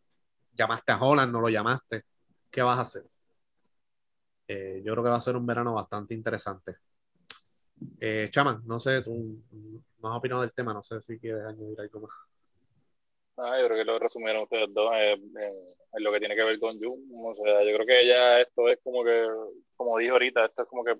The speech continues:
Speaker 2: volver a repetir las mismas explicaciones bobas de siempre, que aquí, que esto, a tratar de darle a entender lo que no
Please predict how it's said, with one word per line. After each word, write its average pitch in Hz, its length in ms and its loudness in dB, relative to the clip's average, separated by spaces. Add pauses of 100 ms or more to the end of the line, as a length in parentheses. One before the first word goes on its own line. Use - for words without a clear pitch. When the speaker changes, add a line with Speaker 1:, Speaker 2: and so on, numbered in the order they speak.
Speaker 2:
volver 113 480 2
a 123 100 6
repetir 120 600 4
las 117 120 4
mismas 117 300 -4
explicaciones 117 720 2
bobas 117 380 6
de 113 80 -4
siempre, 117 640 0
que 104 380 0
aquí, 110 640 -2
que 110 400 2
esto, 104 220 0
a 101 60 4
tratar 107 340 0
de 110 100 2
darle 117 220 6
a 123 40 2
entender 113 380 0
lo 113 340 -6
que 107 100 0
no 104 200 2